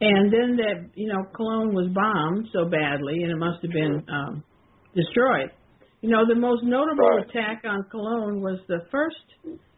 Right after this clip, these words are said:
Speaker 1: Allied one thousand bomber raid on thirty and thirty-first May nineteen forty-two.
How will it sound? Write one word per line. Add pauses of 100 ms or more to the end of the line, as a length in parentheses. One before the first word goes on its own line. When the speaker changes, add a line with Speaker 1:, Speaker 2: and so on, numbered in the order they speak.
(120)
Speaker 1:
Allied
one
thousand
bomber
raid (840)
on
thirty
and
thirty-first
May
nineteen
forty-two.